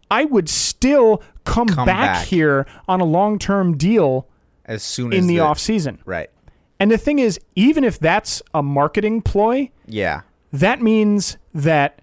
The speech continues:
Speaker 1: the number that you're gonna have to give Jon Lester to beat out whatever loyalty number he's willing to give the Red Sox is definitely more money than he's worth.
Speaker 2: Yeah.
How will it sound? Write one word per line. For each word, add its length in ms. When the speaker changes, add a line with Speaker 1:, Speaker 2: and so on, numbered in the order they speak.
Speaker 1:
the 200
number 760
that 180
you're 140
gonna 160
have 180
to 80
give 340
Jon 300
Lester 560
to 140
beat 420
out 340
whatever 440
loyalty 500
number 300
he's 200
willing 340
to 100
give 180
the 80
Red 240
Sox 420
is 240
definitely 720
more 200
money 220
than 160
he's 240
worth. 380
Speaker 2:
Yeah. 240